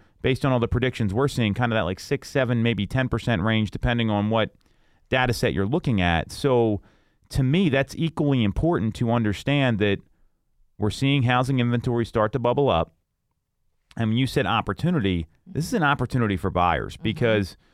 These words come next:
Speaker 1: not only are we seeing this housing inventory bubble up, we're seeing people take vacations. We're
Speaker 2: Yes.
Speaker 1: seeing people do different things.
Speaker 2: Mm-hmm.
Speaker 1: And they're, th-, we're in that kind of more normal seasonal market, which people forget didn't happen since twenty nineteen. I mean, we're going into,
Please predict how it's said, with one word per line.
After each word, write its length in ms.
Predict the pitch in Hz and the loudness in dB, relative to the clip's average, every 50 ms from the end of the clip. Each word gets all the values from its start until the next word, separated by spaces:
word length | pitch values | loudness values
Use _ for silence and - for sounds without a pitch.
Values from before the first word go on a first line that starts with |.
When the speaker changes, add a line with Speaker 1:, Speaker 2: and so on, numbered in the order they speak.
| _ _ _ _ _ _ | _ _ _ _ _ _
Speaker 1:
not 180 | - 113 117 127 | -2 0 2 2
only 440 | 147 - 170 160 147 135 123 120 - | 2 2 2 2 2 0 0 -2 -2
are 140 | - 107 117 | 0 0 0
we 120 | 110 120 107 | 2 0 0
seeing 320 | - - 139 131 123 117 | 0 0 0 0 2 0
this 140 | 113 107 - | 0 -2 0
housing 340 | 135 135 131 131 120 117 120 | 0 0 2 2 2 0 0
inventory 480 | 117 113 107 110 107 - 117 110 104 | 2 2 0 0 0 0 0 0 0
bubble 360 | 92 113 107 101 78 90 95 123 | 2 2 0 2 2 2 2 2
up, 320 | 156 143 101 87 - - _ _ _ _ _ - | 2 2 2 0 -2 -4 _ _ _ _ _ -8
we're 80 | 101 101 | -6 -4
seeing 200 | - 123 110 92 | -2 -2 -2 0
people 240 | 107 104 - 113 | -2 -2 -2 -2
take 220 | - - 123 117 - | -2 -2 -2 -2 -2
vacations. 640 | 131 123 - - 113 95 - - - - - - - _ _ _ _ | -2 -4 -2 -2 -2 -2 -4 -6 -10 -14 -16 -18 -20 _ _ _ _
We're 120 | - - 101 | -8 -6 -4
Speaker 2:
Yes. 80 | 98 | -2
Speaker 1:
seeing 160 | - 123 117 104 | 0 0 0 0
people 280 | 113 120 117 135 135 | 0 0 0 -2 -2
do 180 | 110 117 123 127 | 0 0 0 0
different 340 | 123 139 - - 139 127 - | 0 0 0 0 -2 -2 -2
things. 400 | - 104 76 55 - - - - | -2 -2 -2 -2 -6 -10 -12 -10
Speaker 2:
Mm-hmm. 100 | - - | -4 -2
Speaker 1:
And 420 | 110 113 110 110 110 110 110 104 | 0 2 2 2 2 2 2 2
they're, 280 | 104 113 113 110 110 - | 2 2 4 4 2 0
th-, 200 | - 104 104 78 | -2 -4 -6 -4
we're 160 | 107 117 117 120 | -2 0 2 2
in 80 | 123 123 | 2 2
that 180 | 117 113 107 - | 0 0 0 -2
kind 280 | 120 135 131 127 123 117 | -2 0 0 2 2 2
of 260 | 107 104 87 - - - _ _ _ _ _ _ | 2 0 -2 -4 -8 -16 _ _ _ _ _ _
more 300 | - 117 123 127 127 123 117 | -2 0 0 2 2 2 2
normal 760 | 117 113 117 123 131 139 143 143 139 135 131 123 113 107 - - | 2 2 2 2 2 2 2 2 2 2 0 0 0 -2 -4 -10
seasonal 540 | - - - - 156 160 151 131 139 123 110 | -18 -20 -12 -8 -6 -4 -2 -2 0 0 0
market, 600 | 107 110 127 139 147 143 - 117 101 92 87 - - _ _ _ _ _ | 0 0 0 0 0 0 0 0 0 0 0 -2 -8 _ _ _ _ _
which 400 | - 123 120 117 - - - - - _ _ _ _ _ _ _ - | -2 0 0 0 -2 -4 -10 -14 -16 _ _ _ _ _ _ _ -12
people 400 | - 123 - - - 170 165 131 | -10 -10 -8 -6 -6 -6 -6 -6
forget 440 | - - 143 127 117 160 208 - - | -6 -6 -4 -2 -2 -2 -2 -2 -2
didn't 180 | 131 127 120 | -2 -2 -2
happen 320 | 117 127 143 151 - 151 127 | 0 -2 0 0 0 -2 -2
since 200 | - 139 131 - | -2 -4 -6 -4
twenty 240 | - 151 156 151 | -4 -4 -2 -2
nineteen. 480 | 139 135 131 123 113 - - 196 165 98 | 0 0 0 -2 -2 -2 -2 -2 0 0
I 20 | |
mean, 140 | 92 92 92 | 0 0 0
we're 80 | 104 104 | -2 0
going 240 | 104 131 135 131 131 | 0 0 2 2 0
into, 420 | 127 120 - 127 120 113 110 104 | 0 -2 0 0 2 2 2 0